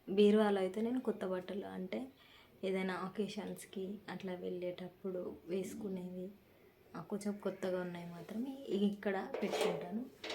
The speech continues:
ఇవైతే శారీస్ ఇలా పెట్టుకుంటాను నేను, శారీస్ ఒకవైపు, ఇంకా టాప్స్, జీన్స్, ఆ, లెగ్గింగ్స్,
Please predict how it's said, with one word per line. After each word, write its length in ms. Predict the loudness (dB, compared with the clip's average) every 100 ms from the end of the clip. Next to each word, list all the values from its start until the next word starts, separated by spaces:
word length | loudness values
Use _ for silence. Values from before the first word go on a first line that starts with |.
| -8 -6
ఇవైతే 380 | -2 0 0 0
శారీస్ 960 | 4 4 4 2 -2 -2 -4 -4 -4 -4 -8 -20 -20 -20 -20 -20 -20 -20 -20 -20 -20 -20 -20 -4
ఇలా 220 | 4 6 6
పెట్టుకుంటాను 840 | 2 -4 -2 -2 -2 -4 -4 -4 0
నేను, 220 | 0 0
శారీస్ 480 | 0 0 0 -2 -6
ఒకవైపు, 580 | -8 -6 -6 -6 -6 -8 -8 -16 -16 -8 -2
ఇంకా 260 | 0 0
టాప్స్, 840 | 0 2 2 2 -4 -8 -6 -6 -2
జీన్స్, 680 | 2 2 2 -2 -6 -8 -8 -10 -20 -20 -20 -20 -20 -10
ఆ, 180 | -8 -4
లెగ్గింగ్స్, 800 | -2 -2 -2 -2 -2 -4 -8 -10